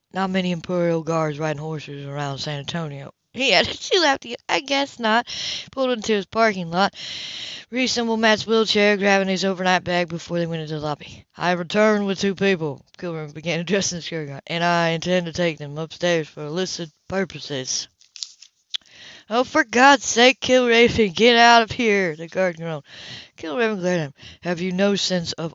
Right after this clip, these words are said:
honor at all? Will you sully the name of this fine establishment by allowing me to?" "Out!" the guard just said. "We're all called the cops." "But I am the cops," Kilraven went, "and I just got married." "A likely story," <laughs> the guard retorted. "No, I didn't.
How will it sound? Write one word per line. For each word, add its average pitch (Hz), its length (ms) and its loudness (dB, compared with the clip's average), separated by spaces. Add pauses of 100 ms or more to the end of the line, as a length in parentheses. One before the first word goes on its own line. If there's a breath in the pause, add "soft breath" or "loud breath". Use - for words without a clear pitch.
honor 165 380 -4
at 156 180 -6
all? 147 300 -4 (300 soft breath)
Will 175 100 -8
you 185 140 -4
sully 226 400 6
the 208 100 2
name 202 380 4
of 170 160 -2
this 175 160 -4
fine 180 240 4
establishment 160 600 -2
by 160 420 0
allowing 185 520 0
me 170 140 -6
to?" 160 160 -8 (480 loud breath)
"Out!" - 560 4 (160)
the 254 100 -4
guard 214 300 2
just 196 240 -4
said. 185 180 -4 (220 loud breath)
"We're 302 160 4
all 285 160 8
called 269 320 6
the 247 40 -2
cops." 233 320 0 (540 loud breath)
"But 170 140 -2
I 175 180 4
am 190 220 4
the 175 100 -2
cops," 156 420 -4
Kilraven 143 340 -12
went, 135 220 -14
"and 160 160 -10
I 175 140 2
just 175 240 -2
got 175 220 0
married." 160 320 -2 (260 loud breath)
"A 262 160 6
likely 196 540 6
story," 175 640 4
<laughs> - 0 -
the - 280 -2
guard 196 260 -2
retorted. 165 220 -18 (400 loud breath)
"No, 185 300 0
I 147 80 -4
didn't. 170 280 2